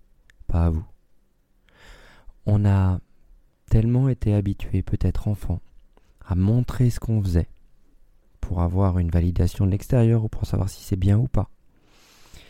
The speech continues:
que parfois, on a du mal à se valider soi et à construire ses propres pa-, capacités en fonction de là où on en est.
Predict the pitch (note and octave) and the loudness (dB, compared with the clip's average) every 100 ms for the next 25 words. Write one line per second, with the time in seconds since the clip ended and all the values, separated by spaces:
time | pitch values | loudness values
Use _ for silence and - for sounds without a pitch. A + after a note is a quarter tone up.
0 | - _ _ _ _ _ - _ - - | -20 _ _ _ _ _ -20 _ -12 -12
1 | - - - A2+ G#2+ G2+ - C3 F#2+ - | -16 -2 4 6 6 4 -2 -6 -4 -4
2 | - C3 D3+ C3+ - B2 A#2+ - _ _ | -2 -2 0 -2 -6 -14 -14 -16 _ _
3 | _ _ _ A2+ F#2+ G2 A2+ A#2+ G2 - | _ _ _ 2 2 2 2 2 2 0
4 | A#2+ G#2+ G2 F#2+ F#2+ F2 - F#2+ F#2+ - | 0 2 2 2 0 -2 -2 0 0 -4
5 | - _ _ _ _ _ _ _ _ _ | -20 _ _ _ _ _ _ _ _ _
6 | _ _ _ _ - - - - - - | _ _ _ _ -20 -20 -20 -20 -20 -20
7 | _ - G#2+ A2+ B2+ B2 - - _ _ | _ -2 2 4 4 0 -8 -20 _ _
8 | _ _ _ _ _ _ _ _ G2+ - | _ _ _ _ _ _ _ _ -4 0
9 | G#2 G2 - A#2 - - A2+ - G#2 - | -2 -2 -2 -2 -2 0 -2 -2 -2 0
10 | F#2+ G2 G2+ F#2+ A2+ C3+ G#2+ F#2+ - B2+ | 0 0 0 -2 0 0 0 -2 -2 0
11 | A2 F#2+ G#2+ G#2+ G#2 G2+ G2 F2+ | 2 4 4 4 2 2 2 0